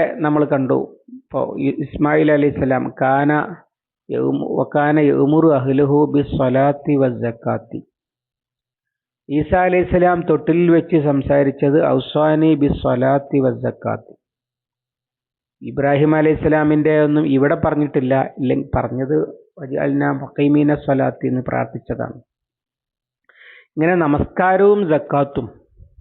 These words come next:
അവരുടെ മുഖ്യ ഉപദേശങ്ങളിൽപ്പെട്ടതായിരുന്നു എല്ലാ നബിമാരുടെയും. അഥവാ ജീവിതം അള്ളാഹുമായുള്ള ബന്ധത്തെ സംബന്ധിച്ചിടത്തോളം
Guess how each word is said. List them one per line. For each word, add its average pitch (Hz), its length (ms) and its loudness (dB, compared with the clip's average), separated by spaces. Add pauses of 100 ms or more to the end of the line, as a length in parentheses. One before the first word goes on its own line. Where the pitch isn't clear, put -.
(840)
അവരുടെ 147 440 2 (140)
മുഖ്യ 131 420 -2
ഉപദേശങ്ങളിൽപ്പെട്ടതായിരുന്നു 135 1500 0 (140)
എല്ലാ 120 200 -2 (100)
നബിമാരുടെയും. 120 880 -4 (1300)
അഥവാ 123 320 0 (220)
ജീവിതം 143 440 2 (600)
അള്ളാഹുമായുള്ള 147 1040 0
ബന്ധത്തെ 127 560 -2
സംബന്ധിച്ചിടത്തോളം 123 1040 -6